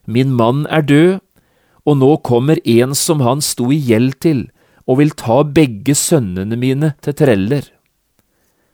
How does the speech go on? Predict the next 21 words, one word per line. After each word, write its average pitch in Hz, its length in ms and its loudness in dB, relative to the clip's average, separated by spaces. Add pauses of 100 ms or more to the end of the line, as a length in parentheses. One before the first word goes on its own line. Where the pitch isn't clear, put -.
(260)
Dermed 135 340 2
var 139 240 2
hun 123 160 0
i 143 80 -2
ferd 123 380 -2
med 143 140 -2
å 151 80 -2
miste - 600 -2
ikke 117 240 -4
bare 123 320 2
én, 131 540 0 (420)
men 110 240 -4
tre 131 540 0 (180)
av 127 80 -2
sine 117 320 -2
kjære. 101 380 -4 (2250)
Denne 151 400 2
situasjonen 147 1000 0 (300)
er 127 180 0
som 151 180 0
et 160 160 -2